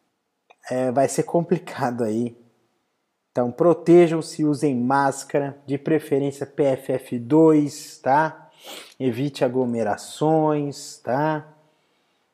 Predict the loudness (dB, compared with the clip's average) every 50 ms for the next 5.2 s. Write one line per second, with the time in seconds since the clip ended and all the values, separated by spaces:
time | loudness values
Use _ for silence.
0 | -16 -12 -10 -8 -6 -6 -6 -6 -6 -6 -8 -8 -8 -10 -10 -10 -10 -12 -12 -12
1 | -14 -16 -18 -20 -20 -20 _ _ -4 2 2 2 2 2 0 -2 0 0 -2 -2
2 | -2 -4 -2 -2 0 0 2 2 4 4 4 2 0 -2 -6 -12 -14 -12 -10 -8
3 | -6 -4 0 2 4 4 2 0 -4 -10 -10 -8 -6 -4 -4 -2 -4 -4 -6 -8
4 | -4 0 0 0 0 -2 -6 -8 -8 -6 -2 0 2 2 2 2 0 -2 -6 -12
5 | -16 -18 -18